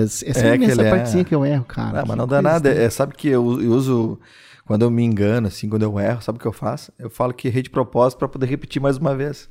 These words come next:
Speaker 1: Ah.
Speaker 2: Aí reforça,
Speaker 1: Mas sabe, sabe que eu
Speaker 2: principalmente
Speaker 1: fico,
Speaker 2: comercial dos parceiros.
Speaker 1: eu fico mais tranquilo de errar, porque o, o, hoje mesmo eu tava assistindo o, tu na, na, na rádio, não é um, é um programa de agora, é um programa de fevereiro.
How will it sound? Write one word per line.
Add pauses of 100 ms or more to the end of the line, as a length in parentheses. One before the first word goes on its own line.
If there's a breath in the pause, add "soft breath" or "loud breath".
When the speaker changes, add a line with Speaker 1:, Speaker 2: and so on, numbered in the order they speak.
Speaker 1:
Ah.
Speaker 2:
Aí
reforça,
Speaker 1:
Mas
sabe,
sabe
que
eu
Speaker 2:
principalmente
Speaker 1:
fico,
Speaker 2:
comercial
dos
parceiros.
Speaker 1:
eu
fico
mais
tranquilo
de
errar,
porque
o,
o,
hoje
mesmo
eu
tava
assistindo (240 soft breath)
o, (200)
tu
na,
na, (240)
na
rádio,
não
é
um, (100)
é
um
programa
de
agora,
é
um
programa
de
fevereiro.